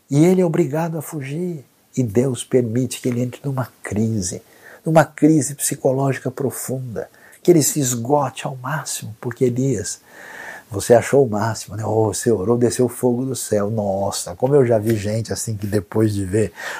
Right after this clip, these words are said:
uma cura, alguém ser liberto de um espírito mau,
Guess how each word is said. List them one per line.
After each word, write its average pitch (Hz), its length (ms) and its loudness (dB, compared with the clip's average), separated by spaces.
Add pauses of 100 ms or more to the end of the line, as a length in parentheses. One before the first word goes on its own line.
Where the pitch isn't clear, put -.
uma 117 220 4
cura, 110 800 2 (420)
alguém 117 500 2
ser 117 220 0
liberto 110 520 2
de 107 140 -2
um 117 100 -2
espírito 117 560 2
mau, 113 720 2